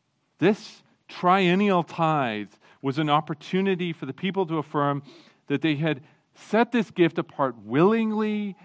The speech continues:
and completely and fully. Sharing the bounty with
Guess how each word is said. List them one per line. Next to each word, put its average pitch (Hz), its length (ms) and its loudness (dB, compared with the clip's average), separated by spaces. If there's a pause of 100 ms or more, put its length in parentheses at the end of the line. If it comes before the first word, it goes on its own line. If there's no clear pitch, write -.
(180)
and 120 140 -10
completely 131 880 -6
and 113 120 -10
fully. 180 680 -2 (680)
Sharing 208 680 0
the 175 100 -2
bounty 175 800 -2 (400)
with 131 160 -4